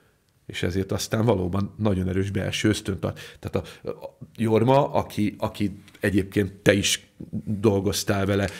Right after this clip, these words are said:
nálad szocializálódott, te képezted, ö, ö, terápiás, ö, ö, alapokra, illetve a, illetve a Marian, ö, Jormának, ö, ez a szettje elég éles, ö, ö, hogy, hogy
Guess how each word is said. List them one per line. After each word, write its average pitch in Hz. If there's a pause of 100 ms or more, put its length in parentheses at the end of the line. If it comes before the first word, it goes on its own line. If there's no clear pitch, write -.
nálad 98
szocializálódott, 95
te 101
képezted, 98 (200)
ö, 104 (180)
ö, 98
terápiás, 101
ö, 95
ö, 98 (200)
alapokra, 98
illetve 98
a, 92 (220)
illetve 101
a 95
Marian, 123 (280)
ö, 113 (240)
Jormának, 113
ö, 117 (240)
ez 104
a 110
szettje 107
elég 104
éles, 92
ö, 98 (180)
ö, 98 (560)
hogy, 98 (200)
hogy 98